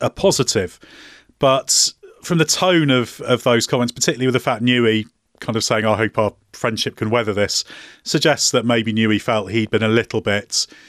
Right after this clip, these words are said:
incorrect in, in, in agreeing to whatever he agreed to and then reversing that position. So there's kind of a, a hint of apologeticness in that. It's a funny one, though, because we know that Newey getting jumpy about Rahal's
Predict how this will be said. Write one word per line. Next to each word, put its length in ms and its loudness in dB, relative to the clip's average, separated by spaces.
incorrect 640 -2
in, 280 0
in, 260 -2
in 100 0
agreeing 480 0
to 160 -6
whatever 300 0
he 60 2
agreed 320 -2
to 280 0
and 180 -2
then 460 -2
reversing 580 0
that 160 -4
position. 440 -4
So 140 0
there's 220 2
kind 220 -2
of 80 0
a, 260 0
a 80 -6
hint 400 -2
of 60 -4
apologeticness 920 -2
in 220 0
that. 240 -2
It's 160 -2
a 60 -2
funny 320 4
one, 240 2
though, 200 0
because 600 2
we 180 0
know 320 4
that 320 0
Newey 380 4
getting 260 0
jumpy 380 0
about 260 0
Rahal's 560 -2